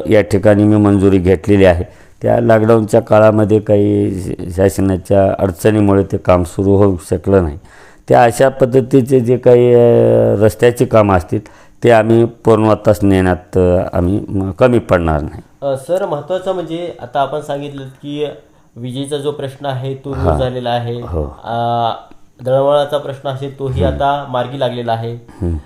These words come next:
Speaker 2: आणि आरोग्यविषयक जे महत्त्वाचं काम आहे ते सुद्धा आपण पूर्तीकडे नेलेलं आहे, त्याची मान्यता भेटली आहे.
Speaker 1: नाही, नाही, मंजूर झालेलं आहे.
Speaker 2: आणि
Speaker 1: ते येणाऱ्या काळामध्ये
Speaker 2: ते
Speaker 1: सु-,
Speaker 2: सुरू होणार
Speaker 1: सुरुवात
Speaker 2: आहे.
Speaker 1: होणार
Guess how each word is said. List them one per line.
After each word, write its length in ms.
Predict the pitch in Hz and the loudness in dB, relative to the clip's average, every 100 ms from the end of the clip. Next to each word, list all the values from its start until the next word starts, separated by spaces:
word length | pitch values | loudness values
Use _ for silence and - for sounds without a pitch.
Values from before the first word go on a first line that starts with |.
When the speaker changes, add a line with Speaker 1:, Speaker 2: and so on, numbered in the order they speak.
| _ - | _ -10
Speaker 2:
आणि 180 | 147 | -4
आरोग्यविषयक 1080 | 160 - 135 160 160 165 185 175 185 175 156 | -4 -2 -2 -2 -4 -6 -6 -6 -8 -10 -10
जे 120 | 156 170 | -10 -8
महत्त्वाचं 580 | 151 151 151 151 156 | -8 -8 -8 -4 -6
काम 320 | 151 147 143 131 | -4 0 0 0
आहे 220 | 120 120 | -4 -8
ते 220 | 123 147 | -10 -12
सुद्धा 280 | 151 147 156 | -12 -4 -2
आपण 300 | 147 160 160 | -2 -6 -8
पूर्तीकडे 580 | 160 - - 160 160 156 | -12 -20 -14 -12 -10 -6
नेलेलं 280 | 156 147 | -4 -4
आहे, 80 | 147 | -4
त्याची 220 | 147 143 | -6 -8
मान्यता 400 | 156 131 143 147 | -6 -4 -4 -6
भेटली 460 | 147 143 147 147 147 | -8 -10 -12 -12 -8
आहे. 180 | 147 139 | -6 -2
Speaker 1:
नाही, 120 | 117 | 0
नाही, 120 | 127 | 2
मंजूर 280 | 117 123 131 | 2 4 2
झालेलं 420 | 117 123 123 127 | 4 4 4 4
आहे. 160 | 110 117 | 4 2
Speaker 2:
आणि 160 | 135 | 0
Speaker 1:
ते 60 | 135 | 4
येणाऱ्या 460 | 120 113 117 113 113 | 4 4 4 2 2
काळामध्ये 560 | - 110 107 110 110 | 4 4 4 2 2
Speaker 2:
ते 60 | 131 | 0
Speaker 1:
सु-, 80 | - | 2
Speaker 2:
सुरू 260 | 110 110 | 2 4
होणार 220 | 214 190 | 4 4
Speaker 1:
सुरुवात 220 | 123 117 98 | 4 4 2
Speaker 2:
आहे. 100 | 101 | 0
Speaker 1:
होणार 240 | 73 73 | -6 -6